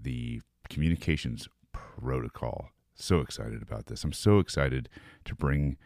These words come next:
you guys this idea, this understanding, the future of consent and liberty and peace. Just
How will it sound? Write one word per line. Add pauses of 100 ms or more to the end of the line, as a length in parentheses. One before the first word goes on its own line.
(200)
you
guys (280)
this
idea, (300)
this
understanding, (280)
the
future (480)
of (340)
consent (240)
and
liberty (100)
and
peace. (100)
Just